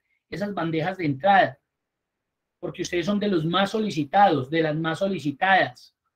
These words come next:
porque cualquier situación que pase, cualquier evento con la población, donde ustedes estén trabajando, a los primeros que notifican son a ustedes, al jefe y a ustedes,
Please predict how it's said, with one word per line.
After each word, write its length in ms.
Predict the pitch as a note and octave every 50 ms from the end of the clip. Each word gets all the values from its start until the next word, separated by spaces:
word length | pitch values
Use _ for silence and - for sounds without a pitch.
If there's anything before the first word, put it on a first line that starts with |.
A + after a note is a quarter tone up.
| _ _ _ _ _ _ _ _ _ _ _
porque 280 | - E3+ D#3 - F3+ -
cualquier 400 | - F3 E3 D#3 - - E3+ D#3
situación 520 | - A3+ A3+ - G3+ F3 D3+ F3 E3 D#3+
que 140 | - - G#3
pase, 400 | G#3 - G#3+ G#3 G3 G3 F#3 -
cualquier 380 | - E3+ D#3 - - E3 D#3 D#3+
evento 420 | F3 F#3+ G3+ G#3 G#3 G#3 G#3+ G#3+
con 160 | - G3 F3
la 160 | E3+ D#3+ D3+ -
población, 800 | - D#3+ D3 D3 C#3+ C#3+ C#3 - - F#3+ G3+ G#3 F#3+ C#3+ C3 - _ _ _ _ _
donde 280 | _ D3+ D#3+ D#3+ D#3+ D3+
ustedes 280 | D3 - E3+ F3+ F#3+
estén 280 | G#3+ G#3+ - F#3 D#3+ C#3+
trabajando, 640 | - G3+ F#3+ F#3 F3+ E3 G#3 A#3 A#3 A3 G#3 G3 - - _ _ _ -
a 100 | E3+ F3
los 160 | F3 D#3 -
primeros 360 | - E3+ E3 D#3+ D#3+ F3+ -
que 120 | - G#3
notifican 500 | F#3 E3 D#3 - D3 C#3 C#3+ - F3+ F3+
son 160 | D3+ F#3+ F#3+ F#3+
a 60 | -
ustedes, 440 | - - G3+ F3 D3+ C3+ C3 - _ _ _ _ _
al 220 | - D#3+ D#3 D3+
jefe 280 | D3+ A#3+ C4 B3 A3 B3
y 120 | A3 F#3
a 40 | E3
ustedes, 640 | D#3+ - - G3 F#3+ E3 C#3 B2 - - - -